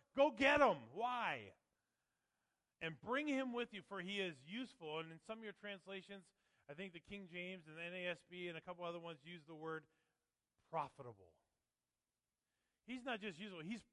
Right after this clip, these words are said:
profitable for ministry. How did he go from this position of, "No, you can't go with him, don't take him, he's a quitter," to becoming profitable in ministry?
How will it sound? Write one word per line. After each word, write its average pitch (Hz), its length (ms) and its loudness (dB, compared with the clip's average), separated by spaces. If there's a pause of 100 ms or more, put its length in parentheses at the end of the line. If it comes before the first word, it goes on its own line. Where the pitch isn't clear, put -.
(140)
profitable 175 680 -4
for 139 80 -16
ministry. 139 580 -16 (920)
How 277 260 6
did 339 180 0
he 269 160 2
go 247 240 0
from 214 260 -6
this 190 280 -6
position 196 520 -10
of, 175 140 0 (280)
"No, 233 180 4
you 233 160 -2
can't 214 320 -4
go 214 160 2
with 170 120 -4
him, 165 120 -14
don't 262 240 -4
take 240 240 0
him, 135 160 -6 (240)
he's 247 180 -4
a - 60 -6
quitter," 180 480 -2 (800)
to 220 60 -10
becoming 190 420 -4 (240)
profitable 202 680 4
in 170 180 -8
ministry? 170 540 -8